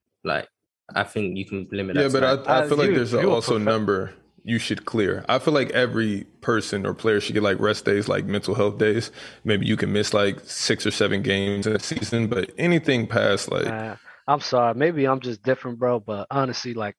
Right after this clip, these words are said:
Speaker 3: I, I could care less, bro. If I'm in their positions, I'm making all that money. I'm over here. This is my job. This is the sport I'm doing. Like, four days playing
Speaker 2: Yeah,
Speaker 3: four
Speaker 2: we
Speaker 3: games
Speaker 2: do
Speaker 3: in a
Speaker 2: it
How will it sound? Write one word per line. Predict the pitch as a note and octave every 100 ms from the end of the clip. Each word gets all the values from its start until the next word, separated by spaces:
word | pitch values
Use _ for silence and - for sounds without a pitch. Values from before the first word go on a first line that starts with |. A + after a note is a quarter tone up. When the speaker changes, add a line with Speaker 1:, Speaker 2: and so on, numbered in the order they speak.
| -
Speaker 3:
I, | C3+ C3 C3+
I |
could | - C3
care | A2+ G2+
less, | G#2 G2+
bro. | - G#2 G#2 - A2+
If | -
I'm | D3+ D#3 C#3+
in | C#3
their | C3+
positions, | - B2+ B2+ - A#2+
I'm | B2+
making | C3 A#2+ A#2+
all | A#2+
that | A#2 A#2
money. | A#2 A#2+ A#2 - - - A#2+
I'm | B2+
over | B2 A#2+
here. | B2+ B2
This | B2 B2
is |
my | B2 A2+
job. | G#2 A#2+ A#2 A2+
This | A2
is | -
the | -
sport | C3 B2 A#2
I'm | G#2+
doing. | A#2+ A#2+ A2
Like, | G#2+ -
four | - C3+
days | B2+ C3 B2+
playing | - B2+ B2
Speaker 2:
Yeah, | D#3
Speaker 3:
four | B2+
Speaker 2:
we | B2
Speaker 3:
games | B2+
Speaker 2:
do |
Speaker 3:
in |
a |
Speaker 2:
it | F3+